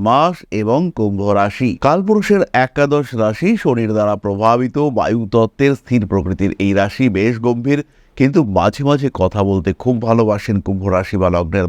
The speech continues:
মানুষরা। নিয়ন্ত্রণ করবার ক্ষমতা এবং মানুষকে কনভিন্স করবার পাওয়ার, এই দুটোই কুম্ভ রাশি বা লগ্নের মানুষদের মধ্যে রয়েছে। এই কুম্ভ রাশিতেই এই মুহূর্তে অবস্থান করে রয়েছেন রাহু এবং তার সঙ্গে সঙ্গে কুম্ভ রাশির কিন্তু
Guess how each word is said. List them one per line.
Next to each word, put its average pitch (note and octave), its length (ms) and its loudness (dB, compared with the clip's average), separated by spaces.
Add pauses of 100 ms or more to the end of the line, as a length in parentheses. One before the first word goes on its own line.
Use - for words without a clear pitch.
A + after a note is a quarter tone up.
মানুষরা। A#2+ 420 -2 (480)
নিয়ন্ত্রণ D3+ 520 2 (120)
করবার G2 300 0 (120)
ক্ষমতা G#2+ 460 0 (300)
এবং A2+ 160 2 (400)
মানুষকে C#3+ 580 0
কনভিন্স A2 420 2
করবার F2+ 280 2 (120)
পাওয়ার, G#2 340 2 (200)
এই F#2+ 140 0
দুটোই G#2+ 340 2
কুম্ভ G2+ 180 -2 (120)
রাশি G2 280 -2
বা F#2 140 2
লগ্নের F2+ 360 -2
মানুষদের F2 480 -2
মধ্যে F2 320 -2
রয়েছে। F2 280 -2 (220)
এই C3+ 80 4 (100)
কুম্ভ C#3 200 2 (180)
রাশিতেই D3+ 480 0 (160)
এই C3 160 2
মুহূর্তে A#2+ 300 -2 (100)
অবস্থান G2 340 -4 (100)
করে G2 200 0
রয়েছেন F#2+ 280 -4 (140)
রাহু G#2+ 240 0 (120)
এবং E3+ 120 0 (120)
তার D#3+ 140 4 (100)
সঙ্গে A2 340 0
সঙ্গে G2+ 280 2
কুম্ভ G2 180 -2 (120)
রাশির F#2 320 -4
কিন্তু F2+ 200 0